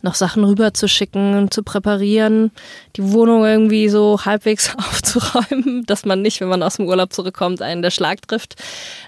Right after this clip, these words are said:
Und da bin ich dann, ähm, doch manchmal schon sehr ausgepowert. Aber im Urlaub ist es meistens so, dass ich eigentlich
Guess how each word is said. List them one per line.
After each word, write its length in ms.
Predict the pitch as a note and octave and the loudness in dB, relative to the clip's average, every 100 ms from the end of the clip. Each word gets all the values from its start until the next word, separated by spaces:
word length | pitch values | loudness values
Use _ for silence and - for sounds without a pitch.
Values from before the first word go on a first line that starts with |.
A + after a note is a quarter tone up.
| _ - | _ -2
Und 260 | G#3 G3 | 0 2
da 120 | F#3+ F3+ | 2 0
bin 120 | F#3+ | -2
ich 100 | - | -2
dann, 280 | F3+ F3 A#2+ | -4 -4 -4
ähm, 420 | F3 E3+ F3 G#3+ | -6 -6 -8 -10
doch 160 | F#3 - | -12 -10
manchmal 400 | F3+ F3+ F#3+ F#3 | -10 -10 -10 -8
schon 220 | - F#3+ | -8 -8
sehr 180 | F3+ F#2 | -8 -8
ausgepowert. 800 | - - F#3+ - - - - - - - _ _ _ _ | -10 -12 -16 -14 -14 -14 -16 -20 -20 -20 _ _ _ _
Aber 360 | - E3+ E3+ E3 - - - _ _ | -4 0 0 -2 -6 -20 -20 _ _
im 160 | F#3+ - | -6 0
Urlaub 480 | A#3 D4 D#4 D#4 | 2 4 2 0
ist 120 | B3 A#3+ | -2 -4
es 140 | - | -2
meistens 500 | B3 B3 - A#3+ - | 0 0 0 -4 -2
so, 180 | A#3+ A#3 | 0 0
dass 180 | G#3 G3 | 0 -6
ich 200 | - - | -6 -4
eigentlich 580 | G3 G#3 G3+ - - | -2 -2 -4 -8 -14